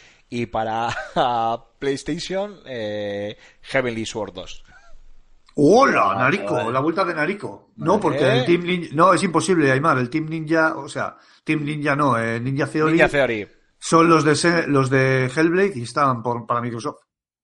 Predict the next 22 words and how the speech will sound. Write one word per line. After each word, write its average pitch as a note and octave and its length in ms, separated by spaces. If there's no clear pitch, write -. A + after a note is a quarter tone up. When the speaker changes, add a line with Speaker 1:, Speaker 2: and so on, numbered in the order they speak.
Speaker 1:
Bueno, G2+ 400
bueno, B2 960
ya C3 120
Speaker 2:
¡Ah, - 580
Speaker 1:
algo, C#3 120
algo C3+ 260
Speaker 2:
Zasca! D3 60
Speaker 1:
haremos. C3 480
Speaker 2:
Espera, C#3+ 220
Speaker 1:
Algo - 0
Speaker 2:
estoy D#3 120
Speaker 1:
haremos. F#3+ 220
Speaker 2:
buscando - 60
Speaker 1:
Bueno, D#3+ 140
Speaker 2:
el A3+ 40
Speaker 1:
pues G#3 160
Speaker 2:
botón, E3 180
estoy E3 160
buscando D#3+ 280
el D#3+ 60
botón. D#3+ 260
¡Zasca! B3+ 280